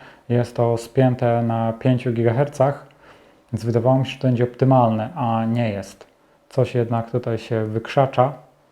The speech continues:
więc to sobie jeszcze potestuję. Przy okazji sobie rozpakowałem kompa, jakieś, mm,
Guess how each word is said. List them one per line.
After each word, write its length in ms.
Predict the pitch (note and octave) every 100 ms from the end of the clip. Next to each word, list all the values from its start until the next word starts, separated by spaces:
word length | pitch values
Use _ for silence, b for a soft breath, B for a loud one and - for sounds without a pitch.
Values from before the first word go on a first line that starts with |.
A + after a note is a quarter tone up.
| b b b b _ _ A#2+
więc 160 | -
to 100 | -
sobie 200 | - A#2
jeszcze 200 | A#2 -
potestuję. 680 | - - A2+ - A2+ C3+ G3+ -
Przy 160 | -
okazji 320 | B2+ C3 A#2+
sobie 280 | A#2+ A#2+ A#2+
rozpakowałem 680 | A#2+ - C3+ - A#2+ B2 A#2+
kompa, 400 | - C#3 C3 A#2+ B B B _
jakieś, 440 | A#2+ - A#2 -
mm, 260 | B2+ B2+